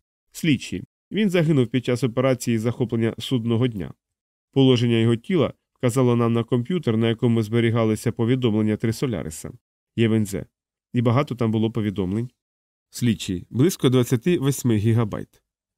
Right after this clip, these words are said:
Є В Н З. Це неможливо. Обмін даними між різними зоряними системами, що розміщені на величезних відстанях, відбувається дуже повільно. Слідчий. Ми теж спочатку так думали. Але правда за межами нашої уяви,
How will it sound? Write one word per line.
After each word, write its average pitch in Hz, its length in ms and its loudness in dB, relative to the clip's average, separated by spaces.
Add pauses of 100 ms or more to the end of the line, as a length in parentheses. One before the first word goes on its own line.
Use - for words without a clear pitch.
(180)
Є 120 140 4
В 110 40 4
Н 104 120 2
З. 90 180 -6
Це 208 180 2
неможливо. 110 600 0 (300)
Обмін 147 360 2
даними 139 360 4
між 127 200 4
різними 127 400 2
зоряними 120 460 2
системами, 120 640 0
що - 180 0
розміщені 117 600 0
на 123 160 0
величезних 120 600 0
відстанях, 101 500 -4 (340)
відбувається 143 640 0
дуже 123 240 2
повільно. 92 520 -4 (440)
Слідчий. 104 480 -4 (100)
Ми 175 140 0
теж 143 200 -2
спочатку 107 420 -4
так 101 160 -4
думали. 92 420 -6 (440)
Але 120 200 2
правда 120 340 2
за 120 120 0
межами 135 360 0
нашої 107 380 0
уяви, 101 520 -2